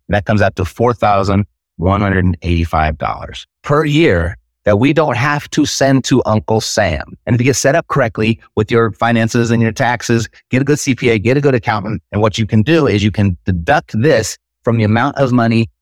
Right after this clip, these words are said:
that you would have to send via your job. So if you have to pay ten thousand dollars of taxes from your salary, but now you have this deduction of four thousand, that's like, what, just six grand you have to pay to the I R S instead of the whole ten.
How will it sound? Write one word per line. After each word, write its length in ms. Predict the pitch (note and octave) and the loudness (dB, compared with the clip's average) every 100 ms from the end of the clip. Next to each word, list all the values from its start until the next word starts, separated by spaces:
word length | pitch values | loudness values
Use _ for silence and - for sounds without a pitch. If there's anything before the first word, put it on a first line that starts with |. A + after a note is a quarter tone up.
| - | -2
that 120 | F#2+ | 0
you 80 | G#2+ | 2
would 80 | |
have 220 | E2+ A2 - | 2 0 -2
to 120 | G#2 | -4
send 360 | - G2+ G2+ F#2 | 0 0 0 -2
via 240 | F2 F#2 | 0 2
your 280 | F2+ F2 E2+ | 2 2 0
job. 480 | E2 B2 B2+ D#2+ - | 2 0 2 0 -4
So 120 | - G2 | -2 -2
if 100 | G2 | 0
you 60 | |
have 100 | F#2+ | -2
to 180 | G#2 F#2 - _ _ | 0 -2 -4 _ _
pay 320 | - A2+ G#2+ F2 | -4 -2 0 -4
ten 260 | - B2 | -4 -2
thousand 280 | B2 A#2 A2 | 2 2 2
dollars 260 | A2 A2 G2+ | 2 2 0
of 80 | F#2+ | -2
taxes 400 | A2+ A2 A2 - | -2 -2 -4 -2
from 220 | G2+ F#2 | -2 0
your 120 | E2 | -2
salary, 540 | - C#3+ D3+ C#3+ C3+ - _ _ | -2 0 2 2 0 -4 _ _
but 120 | - | -4
now 80 | F#2 | -2
you 120 | G2+ | 0
have 220 | F#2+ F2 E2+ | 0 0 0
this 180 | C3 | -2
deduction 420 | - G2 F#2+ - G2 | 0 -2 -2 -2 -6
of 60 | |
four 180 | - G#2+ | -2 -2
thousand, 480 | - A#2+ B2 G#2+ F#2+ - _ | 0 0 0 0 -4 -8 _
that's 140 | - - | -2 0
like, 160 | F#2 | 0
what, 200 | D#2 - | 0 -2
just 160 | F2+ D#2+ - | -4 -4 -6
six 260 | - D#3 - | -4 -2 0
grand 260 | G2+ E2+ | 0 2
you 60 | F2 | 0
have 80 | D#2 | 0
to 80 | |
pay 220 | E2+ F#2+ E2+ | -2 0 0
to 140 | - | 0
the 140 | E2 E2+ | 0 0
I 100 | E2+ | 0
R 120 | D#2+ | 0
S 220 | D#2 E2+ - | 0 -2 -6
instead 220 | - - | -8 -2
of 60 | F2 | 0
the 80 | E2 | 0
whole 200 | F#2+ F2+ | 0 -2
ten. 400 | - F#3 B2 E2 | 0 0 0 -2